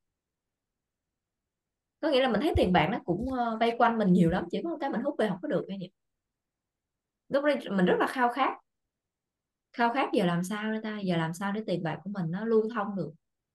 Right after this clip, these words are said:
Tại vì hồi xưa Diễm kinh doanh á, mà Diễm kinh doanh mà trong cái giai đoạn mà có cái con covid á, các anh chị, xuất hiện á. Thế là công việc kinh doanh của mình, mình không có kinh doanh được như hồi xưa nữa.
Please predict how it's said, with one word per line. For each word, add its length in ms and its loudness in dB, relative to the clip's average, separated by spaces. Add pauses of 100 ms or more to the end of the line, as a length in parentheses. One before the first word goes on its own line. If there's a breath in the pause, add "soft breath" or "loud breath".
(240)
Tại 100 -2
vì 80 2
hồi 140 4
xưa 360 2
Diễm 160 0
kinh 160 -2
doanh 240 -2
á, 80 -10 (460)
mà 100 -4
Diễm 180 2
kinh 160 0
doanh 220 0
mà 140 -2
trong 120 -4
cái 120 -2
giai 180 0
đoạn 400 0
mà 360 0 (180)
có 120 -4
cái 120 -2
con 220 0
covid 460 4
á, 100 0
các 60 -4
anh 140 -4
chị, 200 -4
xuất 220 -8
hiện 220 -2
á. 160 -6 (680)
Thế 60 -2
là 140 2
công 100 0
việc 140 0
kinh 120 2
doanh 260 0
của 80 -2
mình, 360 0
mình 180 0
không 120 -4
có 120 -6
kinh 120 -2
doanh 160 -2
được 140 0
như 100 -4
hồi 100 0
xưa 280 2
nữa. 340 -2